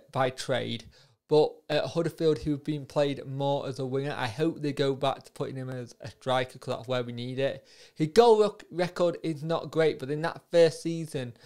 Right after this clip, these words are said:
that he was there and helped them get promotion, he was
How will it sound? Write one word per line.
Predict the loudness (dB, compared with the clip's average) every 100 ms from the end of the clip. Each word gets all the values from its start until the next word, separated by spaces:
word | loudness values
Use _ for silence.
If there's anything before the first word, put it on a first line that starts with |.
| -20 -8
that | 0 2
he | 2
was | -2
there | 0 0 0
and | -2 -6
helped | -4 -4 -4
them | -6 -4
get | -4 -4
promotion, | -6 -2 -2 -4 -8 -10 -14 _ _
he | -4 0
was | 0 -4